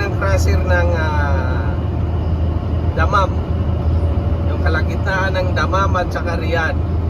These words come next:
At, ah, malapit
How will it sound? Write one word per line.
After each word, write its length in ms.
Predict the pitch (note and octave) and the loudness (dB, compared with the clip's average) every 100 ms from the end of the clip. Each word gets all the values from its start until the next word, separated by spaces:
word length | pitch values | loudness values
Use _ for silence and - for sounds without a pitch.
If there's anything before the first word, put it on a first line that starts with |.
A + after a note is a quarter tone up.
| - - - - - - - - - - - - - - - - - - - - - - - - - - - - - - - - - - - | 0 0 -2 -2 -2 -2 -2 -2 -4 -4 -2 -2 -2 0 0 0 0 0 -2 -2 -2 -2 -2 -4 -2 -2 -2 -2 0 0 0 -2 0 0 0
At, 400 | - - - - | 0 0 0 0
ah, 800 | - - - - - - - - - - - - - - - - - - - - - - - - - - - - - - - - | 0 0 0 0 0 0 0 0 0 0 0 0 0 0 2 0 0 0 0 0 0 0 -2 -2 -2 0 0 0 0 0 0 0
malapit 480 | - D#3+ D#3+ E3+ E3+ | 0 2 2 2 0